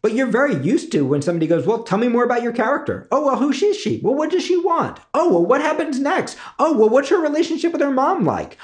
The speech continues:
Oh, well, where does it take place? Tell me more about," right? If I were to ask you those questions,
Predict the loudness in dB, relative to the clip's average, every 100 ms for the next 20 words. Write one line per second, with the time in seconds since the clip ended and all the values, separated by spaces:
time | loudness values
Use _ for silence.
0 | -6 0 2 4 4 4 2 -4 -2 -2
1 | 0 0 0 2 0 2 2 2 2 -2
2 | 0 0 2 0 -2 0 2 2 2 -2
3 | -4 -4 -4 -4 -2 0 2 2 0 -4
4 | -6 -6 -4 -4 -2